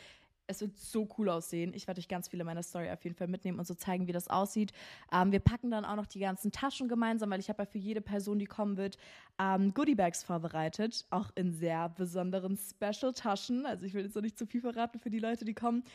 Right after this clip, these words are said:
Aber ich werde euch das dann alles auf jeden Fall auf Instagram und TikTok zeigen. Und wir haben uns so viel Mühe für dieses Event gegeben. Also wir haben wirklich die letzten Monate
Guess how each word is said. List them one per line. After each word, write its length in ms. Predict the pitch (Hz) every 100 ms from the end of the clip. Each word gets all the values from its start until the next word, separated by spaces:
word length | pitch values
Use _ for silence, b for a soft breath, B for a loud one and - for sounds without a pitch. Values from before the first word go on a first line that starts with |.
| B B
Aber 120 | - 196
ich 100 | 214
werde 120 | 214
euch 60 |
das 140 | 202 202
dann 100 | 196
alles 300 | 196 208 220
auf 120 | 208
jeden 140 | 208
Fall 320 | 202 190 185 202 _ _ _ -
auf 120 | 214
Instagram 400 | 214 208 202 190
und 80 | 196
TikTok 340 | 214 202 190
zeigen. 440 | - 196 180 185 202 B B B B
Und 180 | 208 208
wir 100 | 220
haben 120 | 220
uns 220 | 233 -
so 360 | - 240 302 320
viel 520 | - - 254 277 277 -
Mühe 440 | 226 226 277 247
für 140 | 240
dieses 300 | 214 208 196
Event 340 | 208 196 202 233
gegeben. 340 | 190 175 180
Also 200 | 175 185
wir 80 | 190
haben 120 | 214
wirklich 300 | 226 226 214 B B B
die 80 | 220
letzten 300 | 220 - 233
Monate 380 | 226 226 220